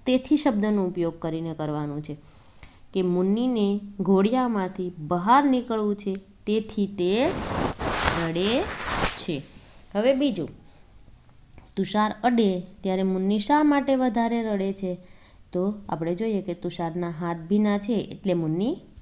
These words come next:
વધારે રડે છે. આપણે જોયું ને આગળ, તુષારના હાથ ભીના છે તેથી મુન્ની વધારે રડે છે.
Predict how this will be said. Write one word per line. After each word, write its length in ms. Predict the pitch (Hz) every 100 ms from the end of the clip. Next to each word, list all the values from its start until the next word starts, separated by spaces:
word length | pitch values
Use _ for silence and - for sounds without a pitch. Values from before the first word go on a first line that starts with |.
| 320
વધારે 480 | 302 247 196 165 156
રડે 300 | 143 135 131
છે. 220 | 131 143 - - - - - - - 156
આપણે 200 | 160 160
જોયું 280 | 170 233
ને 60 | 370
આગળ, 320 | 254 170 147 151 - - -
તુષારના 600 | 165 202 214 262 269 277
હાથ 340 | 226 190 190 185
ભીના 320 | 185 185 190 185
છે 260 | 165 165 - - - - -
તેથી 320 | 180 185 214
મુન્ની 560 | 180 165 170 220 349 - - -
વધારે 580 | 320 262 214 170 156 151
રડે 140 | 156
છે. 200 | 156 156